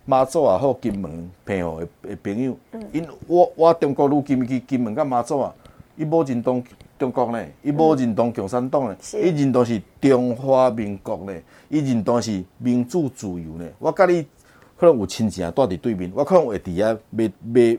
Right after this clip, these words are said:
Speaker 1: 买厝买地，自产伫遐，但是我无想要做中华人民共和国人。
Speaker 2: 哦，好，是无过。
Speaker 1: 迄是两回事，你知道吼？
Speaker 2: 对。
Speaker 1: 啊，这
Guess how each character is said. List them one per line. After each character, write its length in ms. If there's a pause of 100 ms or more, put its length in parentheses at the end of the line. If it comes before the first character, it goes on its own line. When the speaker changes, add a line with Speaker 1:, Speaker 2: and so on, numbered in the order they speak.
(160)
Speaker 1:
买 200
厝 220
买 160
地， 320 (320)
自 180
产 240
伫 140
遐， 180 (480)
但 120
是 40
我 120
无 160
想 140
要 60
做 320 (220)
中 180
华 200
人 240
民 240
共 200
和 140
国 300
人。 80
Speaker 2:
哦， 180
好， 240
是 140
无 180
过。 160
Speaker 1:
迄 20
是 140
两 180
回 220
事， 160
你 60
知 240
道 120
吼？ 200 (340)
Speaker 2:
对。 80
Speaker 1:
啊， 80
这 160